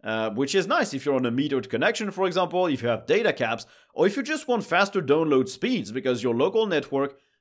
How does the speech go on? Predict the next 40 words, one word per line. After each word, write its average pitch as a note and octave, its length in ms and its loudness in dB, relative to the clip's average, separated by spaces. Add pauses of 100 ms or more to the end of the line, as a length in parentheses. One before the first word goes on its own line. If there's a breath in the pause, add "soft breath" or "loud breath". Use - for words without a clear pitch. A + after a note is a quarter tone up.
will C#3 220 6
very E3+ 400 4
likely F#3 500 0
be C3 220 -4
faster C3+ 640 0 (180 loud breath)
on A2+ 180 -4
average G3+ 640 2
than E3+ 260 2
just C#3 280 0
downloading D#3+ 540 6
from B2 200 -4
the A2+ 100 -4
internet A#2+ 540 -2
again. G2+ 340 -2 (580)
And E3 200 0
for F3+ 140 0
me E3 120 -2
personally, F3 680 4 (220 loud breath)
it's - 220 -6
going A#3 240 4
to A#3 120 0
be G#3 200 2
a D#3 80 10
godsend, G#3 800 2 (300 loud breath)
because E3+ 260 2
it A#3 160 0
means A#3+ 220 0
I F3+ 120 4
can G3 200 0
just F#3 220 2
have F3 300 2
all G#3 240 8
my A3 160 6
game F#3 280 2
library D#3+ 520 4
on C#3 240 2
my A#2 180 2
main B2+ 340 0
P C#3+ 180 -4
C, A#2 340 -4